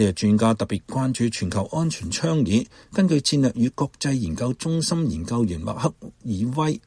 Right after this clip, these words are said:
嘅講法，全球安全倡議基本上係為治理問題提供中國式解決方案嘅一種方式。格魯吉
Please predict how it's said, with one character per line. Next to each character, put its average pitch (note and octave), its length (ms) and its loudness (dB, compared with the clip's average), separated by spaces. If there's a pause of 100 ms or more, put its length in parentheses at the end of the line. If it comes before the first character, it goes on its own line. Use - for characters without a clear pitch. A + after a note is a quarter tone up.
(120)
嘅 A2 160 0
講 - 180 -10
法， G#2+ 300 0 (440)
全 C3+ 220 4
球 - 320 0
安 A3 160 10
全 F2 180 -2
倡 E3+ 280 0
議 A2 280 2 (240)
基 F#3 120 2
本 D#3 160 4
上 A2 260 2
係 A#2 220 2
為 A#2+ 220 0
治 A2+ 200 -2
理 A#2 140 2
問 A2 240 2
題 G2 180 -6
提 - 300 -10
供 E3 260 -2
中 F3 160 -2
國 - 160 -2
式 - 260 -2
解 - 200 -6
決 A2+ 140 -4
方 C3+ 280 0
案 G#2+ 100 2
嘅 G#2 140 0
一 G#2 140 0
種 F2+ 180 -10
方 G#2+ 220 0
式。 G#2 200 4 (640)
格 A2+ 120 4
魯 G2+ 160 6
吉 - 180 4